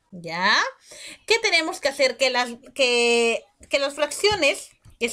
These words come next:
que son heterogéneas, que, que tienen distinto denominador, una de ellas cambie, buscar una fracción equivalente para que al final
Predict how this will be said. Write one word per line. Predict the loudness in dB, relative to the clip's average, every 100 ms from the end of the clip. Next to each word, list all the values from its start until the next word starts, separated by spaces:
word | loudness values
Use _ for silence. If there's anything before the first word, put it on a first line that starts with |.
| -8 -10
que | -2
son | 0
heterogéneas, | 2 -2 -4 -2 -2 0 -2 -4 -20 _ -12 -8
que, | -8
que | -6 -4
tienen | 0 0 0
distinto | -2 -4 -2 2 2 2
denominador, | 0 -4 -2 2 2 2 -6 _ -20 -20 -10
una | 0 2 2
de | 2 0
ellas | 0 -4 -6 -4
cambie, | 0 0 -2 -8 -6 -2 0 0 -2 -10 _ _
buscar | -6 -4 0 0
una | 2 0
fracción | 0 -2 -2
equivalente | -2 0 2 2 -2 -4 -2
para | 0 0
que | -2 -4
al |
final | -4 -4 0 0 -2